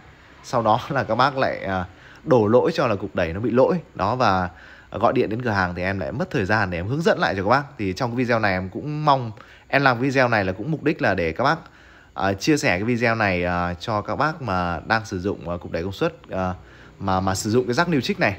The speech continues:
để đưa cái tín hiệu khuếch đại ra loa. Thì các bác hãy xem video này nhá. Đây ạ, các bác để ý cho em này.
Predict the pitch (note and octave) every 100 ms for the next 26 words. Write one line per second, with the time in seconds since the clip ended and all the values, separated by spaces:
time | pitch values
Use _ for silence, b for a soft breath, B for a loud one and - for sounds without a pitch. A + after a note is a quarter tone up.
0 | - F#2 B2 C3 A#2 B2+ D3+ D3+ - E3
1 | D#3 - A2 A#2+ B2 - B B B -
2 | G#2 C#3+ C#3 A#2 C#3+ B2+ A#2+ A#2 G2+ A#2+
3 | C#3 - B B B B2 B2 - C#3 D#3+
4 | A#2 G#2+ C#3 B2+ A2